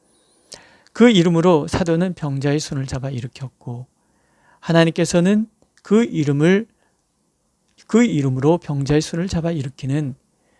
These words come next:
어, 베드로의 그 행동에 보증이 되어 주셨습니다. 그래서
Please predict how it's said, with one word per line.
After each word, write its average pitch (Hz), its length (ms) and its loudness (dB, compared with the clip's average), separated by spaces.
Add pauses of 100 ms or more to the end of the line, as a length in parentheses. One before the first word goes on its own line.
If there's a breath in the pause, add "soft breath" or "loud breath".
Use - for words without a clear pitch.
(220)
어, 135 480 -4 (300)
베드로의 185 480 4
그 160 220 -6
행동에 139 760 -6 (420)
보증이 131 420 -6
되어 139 300 -6 (180)
주셨습니다. - 840 -12 (2000)
그래서 165 520 4